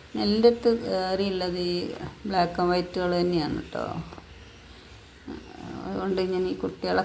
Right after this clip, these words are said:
കൊടുക്കാൻ നിർത്തിയത്. എൻ്റെ കുട്ടികളൊക്കെ ഉണ്ടായിരുന്നു. പിന്നെ ഒരു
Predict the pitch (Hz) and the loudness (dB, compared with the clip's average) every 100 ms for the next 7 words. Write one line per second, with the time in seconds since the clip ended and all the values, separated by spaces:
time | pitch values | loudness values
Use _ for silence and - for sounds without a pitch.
0 | 185 175 - 170 170 165 156 156 - - | 0 -4 -4 0 2 2 0 -4 -10 -8
1 | - 165 180 208 202 180 - 180 180 190 | -6 -6 -6 -6 -6 -8 -2 0 0 -2
2 | 180 180 180 180 196 190 180 - 175 185 | -2 -2 -2 -4 -4 -6 -6 -4 -4 -2
3 | 180 | 0